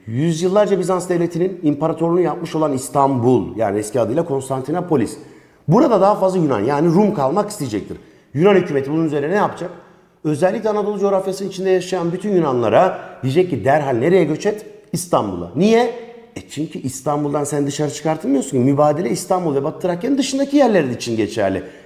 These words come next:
İstanbul ve Batı Trakya'dakiler yer değiştirmiyor. Bunun üzerine Karaman'daki, Mersin'deki, Kars'taki bir Rum nereye doğru göç ediyor hemen?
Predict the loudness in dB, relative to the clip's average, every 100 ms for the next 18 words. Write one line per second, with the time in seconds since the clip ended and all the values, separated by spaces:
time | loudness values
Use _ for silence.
0 | -8 -4 2 4 4 4 0 0 0 0
1 | -2 -2 0 -2 -2 -10 -2 0 2 2
2 | 2 2 -2 0 2 2 0 -4 -18 -2
3 | 4 4 4 2 0 -8 -2 0 2 0
4 | -2 -6 -8 -4 -4 -4 -6 -6 -6 -8
5 | -4 -4 -4 -8 -6 -4 -2 0 2 4
6 | 2 -2 -12 -4 0 2 2 0 -2 -6
7 | -6 -4 -2 0